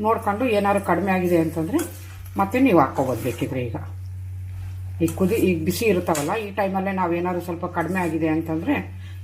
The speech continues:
ಮಿಕ್ಸ್ ಮಾಡ್ಕೊಂಬಿಡ್ಬೋದು ಈಗ್ಲೇನೆ. ಚೆನ್ನಾಗಿರುತ್ತೆ. ಇಷ್ಟ ಆದ್ರೆ ಆಯ್ತು, ಇದು ಪಲ್ಯ ರೆಡಿ ಇರುತ್ತೆ ಈಗ. ಬಿಸಿ ಬಿಸಿ ಅಲಸಂದಿ ಕಾಳು ರೆಡಿಯಾಗಿದೆ.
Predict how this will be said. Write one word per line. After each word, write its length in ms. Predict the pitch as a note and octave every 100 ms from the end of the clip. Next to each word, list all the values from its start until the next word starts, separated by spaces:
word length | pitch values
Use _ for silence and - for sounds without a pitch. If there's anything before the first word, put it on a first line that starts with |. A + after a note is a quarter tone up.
| -
ಮಿಕ್ಸ್ 240 | G3 -
ಮಾಡ್ಕೊಂಬಿಡ್ಬೋದು 680 | F#3 D3+ D#3+ C#3+ C3 C3+ C3+
ಈಗ್ಲೇನೆ. 380 | C#3+ C3 C#3 D3 - - - - - - - -
ಚೆನ್ನಾಗಿರುತ್ತೆ. 540 | F3+ F3 D3+ C3+ - - - - - - - - - - - - - F#3+
ಇಷ್ಟ 180 | -
ಆದ್ರೆ 260 | F#3 F3 G#3+
ಆಯ್ತು, 300 | G#3+ D3 -
ಇದು 300 | C3 E3 -
ಪಲ್ಯ 240 | D3 C#3
ರೆಡಿ 220 | C#3+ D3 D3+
ಇರುತ್ತೆ 340 | D3 C3 -
ಈಗ. 140 | - - - - - - - - - -
ಬಿಸಿ 220 | G#3 G#3 C4+
ಬಿಸಿ 340 | B3 B3 A#3+
ಅಲಸಂದಿ 440 | G#3+ G#3+ A#3+ A3+
ಕಾಳು 280 | G#3+ G#3 G3+
ರೆಡಿಯಾಗಿದೆ. 560 | F#3+ F#3+ G3+ F3+ D#3